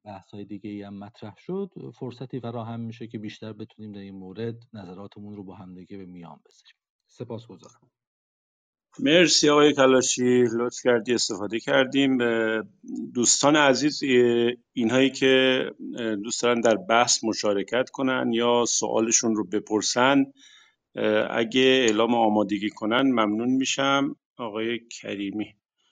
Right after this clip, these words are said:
Speaker 2: اه، یه سوالی هم، اه، برای من فرستادن. این، اه، بحث مخالفت با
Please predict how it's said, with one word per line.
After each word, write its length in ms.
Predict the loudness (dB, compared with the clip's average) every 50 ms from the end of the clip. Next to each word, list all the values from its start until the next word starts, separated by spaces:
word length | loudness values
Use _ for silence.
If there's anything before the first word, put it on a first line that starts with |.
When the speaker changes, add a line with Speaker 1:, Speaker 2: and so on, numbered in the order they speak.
| _ _ _ _ _ _ _ _ _ _ -10
Speaker 2:
اه، 320 | -6 -4 -4 -2 -2 -2
یه 180 | 0 0 0 2
سوالی 480 | 2 2 2 4 4 4 4 4 2
هم، 340 | 2 2 2 4 4 4 4
اه، 320 | 2 2 2 2 2 0 0 -4 -8 -14 _ _ _ _ _ _ -8
برای 280 | -4 -2 0 2 2 2
من 200 | 2 0 0 0
فرستادن. 760 | 0 0 2 2 2 0 0 0 0 0 2 0 0 0 -2
این، 280 | -2 -2 -2 -2 -2
اه، 280 | -2 -2 -2 -2 -2 -2 -4 -6 _ -2
بحث 380 | 0 0 0 0 -2 -2 0 2 4 4 2 2 -2 -6 _ _ _ _ _ _ _ _ _ _ _ _ _ _
مخالفت 880 | -2 0 0 2 4 4 6 6 6 4 2 0 0 -2 -2 -2 -4 0
با 440 | 2 2 4 4 4 2 2 0